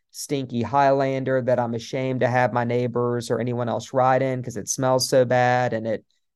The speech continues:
you know, sounds like a kitten being tortured every time you turn it on. I give a lot of money to the church.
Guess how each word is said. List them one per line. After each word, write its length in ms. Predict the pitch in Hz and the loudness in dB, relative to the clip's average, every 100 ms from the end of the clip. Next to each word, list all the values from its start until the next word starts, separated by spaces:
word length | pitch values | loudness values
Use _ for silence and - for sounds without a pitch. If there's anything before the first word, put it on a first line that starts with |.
| _ - | _ -6
you 100 | 123 | 0
know, 160 | 120 | 0
sounds 460 | 113 135 127 127 123 | 0 0 0 0 0
like 220 | 123 117 | 0 0
a 100 | 113 | -6
kitten 400 | - 143 127 127 | -4 -4 -4 -6
being 260 | 127 120 117 | -4 -4 -6
tortured 480 | - 131 127 123 | 0 0 0 0
every 220 | 123 127 123 | 0 0 0
time 260 | 127 127 | 0 0
you 60 | 120 | -2
turn 260 | 123 120 | -4 -4
it 100 | 107 | 0
on. 320 | 131 143 139 120 | 2 4 4 2
I 100 | 110 | 0
give 160 | 131 | 0
a 40 | 123 | 2
lot 220 | 123 120 | 2 2
of 60 | |
money 240 | 117 117 117 | 0 -4 -4
to 100 | 117 | -6
the 140 | 117 | -8
church. 880 | - - 160 151 147 - - - - | -8 0 4 6 4 2 -8 -16 -16